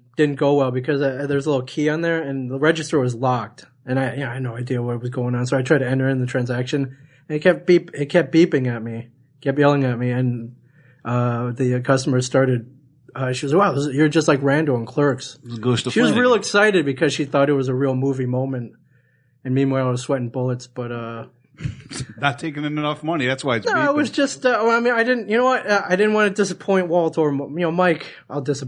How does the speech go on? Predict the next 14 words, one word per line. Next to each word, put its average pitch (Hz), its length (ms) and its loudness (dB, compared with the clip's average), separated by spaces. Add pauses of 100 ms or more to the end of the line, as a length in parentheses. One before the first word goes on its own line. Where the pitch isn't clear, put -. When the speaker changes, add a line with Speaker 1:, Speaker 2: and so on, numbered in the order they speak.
(160)
Speaker 1:
I - 80 -10
don't 135 220 -4
really 131 180 -2
care 135 180 -2
about 123 200 0
<laughs> - 0 -
disappointing, 147 640 2
I 135 80 -2
guess, 139 160 -2
but 139 160 -2
Walt. 139 420 2
Speaker 2:
Poor 107 220 0
old 107 140 0
Mike. 90 300 -10